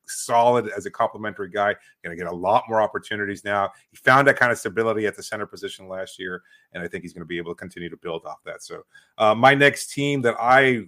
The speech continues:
really like and I'm looking forward to seeing is the Brooklyn Nets. Uh,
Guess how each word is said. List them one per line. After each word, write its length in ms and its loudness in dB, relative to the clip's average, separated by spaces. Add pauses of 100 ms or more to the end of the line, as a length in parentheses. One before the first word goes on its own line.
really 300 -4
like 380 0
and 280 -10
I'm 240 -4
looking 300 -10
forward 320 -2
to 40 -20
seeing 360 -12
is 180 -12
the 80 -10
Brooklyn 540 -8
Nets. 400 -6 (460)
Uh, 280 4